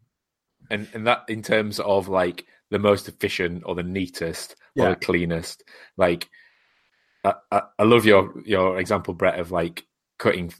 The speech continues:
Speaker 1: julienne and stuff in, in perfect, in perfect dice and things. It's like taking an organically shaped vegetable, knocking it down into a cube first, so then you can slice it into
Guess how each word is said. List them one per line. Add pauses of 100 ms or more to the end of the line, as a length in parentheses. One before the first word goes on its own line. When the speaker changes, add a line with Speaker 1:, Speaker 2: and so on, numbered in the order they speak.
(120)
Speaker 1:
julienne
and
stuff
in,
in
perfect,
in
perfect
dice
and
things. (280)
It's
like
taking
an (140)
organically
shaped
vegetable, (840)
knocking
it
down
into
a
cube
first,
so
then
you
can
slice
it
into